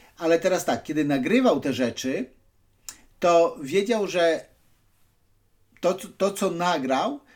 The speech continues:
musi być szybko przepisane, więc znalazł kilka osób, które przepisywały. Tak? Więc, y, no, zrobił pewien system, który zadziałał. I to jest tak, że kiedy masz jakiś problem, kiedy masz jakieś coś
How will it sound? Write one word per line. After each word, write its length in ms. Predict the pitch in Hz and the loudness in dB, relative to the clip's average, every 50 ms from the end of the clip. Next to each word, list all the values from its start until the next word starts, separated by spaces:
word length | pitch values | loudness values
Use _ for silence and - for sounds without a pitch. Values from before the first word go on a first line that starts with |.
| _ _ | _ _
musi 200 | 170 160 - 226 | -10 -8 -8 -6
być 200 | 185 190 185 - | -6 -6 -4 -4
szybko 300 | - 202 196 - - 202 | -4 -4 -4 -4 -6 -6
przepisane, 440 | - 196 196 190 - - 214 180 156 | -6 -6 -10 -4 -2 -2 0 0 0
więc 120 | 143 143 | -2 -4
znalazł 340 | 151 180 180 175 175 - - | -4 -4 -4 -6 -6 -8 -4
kilka 340 | - 269 262 - - 170 147 | 0 0 0 0 2 0 2
osób, 280 | 135 117 - - - | 2 0 -2 -8 -8
które 200 | - - 139 135 | -6 -4 -4 -4
przepisywały. 800 | 123 - - 117 - 127 - - 131 113 113 98 92 92 - - _ _ _ _ _ _ _ _ _ _ _ _ _ _ _ _ | -4 -4 -8 -10 -10 -10 -8 -6 -6 -4 -4 -6 -6 -10 -16 -20 _ _ _ _ _ _ _ _ _ _ _ _ _ _ _ _
Tak? 240 | - 123 123 131 139 - - _ - - - _ _ - | -10 -8 -8 -8 -8 -14 -20 _ -20 -20 -20 _ _ -10
Więc, 340 | 156 165 170 165 - - | -10 -10 -8 -12 -14 -10
y, 240 | 175 170 170 165 160 131 127 | -8 -6 -6 -6 -8 -8 -8
no, 200 | 185 196 196 190 - - - - - | -8 -8 -6 -8 -10 -10 -12 -18 -10
zrobił 280 | 156 175 214 220 214 185 | -4 -2 0 0 0 0
pewien 280 | 196 196 180 175 160 | -2 -2 -2 -2 -4
system, 340 | 143 - 202 196 - 208 175 | -4 -6 -8 -6 -6 -6 -8
który 260 | 151 - 180 170 160 | -6 -6 -4 -4 0
zadziałał. 520 | 156 160 143 131 143 123 113 101 98 98 - - - - - - _ | 0 0 0 0 0 0 0 -2 -6 -10 -14 -20 -20 -20 -20 -20 _
I 60 | - 180 | -10 0
to 100 | 220 226 | 2 2
jest 160 | 233 - - | 2 4 2
tak, 200 | 226 214 190 143 | 2 2 2 2
że 180 | 151 165 151 - - _ _ _ _ _ _ _ _ _ _ _ _ _ _ _ _ _ - | 0 0 0 0 -6 _ _ _ _ _ _ _ _ _ _ _ _ _ _ _ _ _ -2
kiedy 460 | - 170 151 170 165 160 160 156 - - - | -2 2 2 2 0 0 -2 -6 -8 -10 -8
masz 240 | 151 156 165 170 202 | -4 -4 -4 -2 -4
jakiś 280 | 214 - 233 - - | -6 -6 -8 -10 -10
problem, 400 | - 185 190 175 175 175 170 151 | -4 -2 0 0 0 -2 -4 -4
kiedy 220 | - 156 151 156 160 | -4 -2 -2 -2 -2
masz 180 | 160 170 175 | -2 -4 -4
jakieś 260 | 196 190 - - - | -6 -10 -12 -16 -18
coś 260 | - - 185 165 - | -12 -10 -10 -10 -10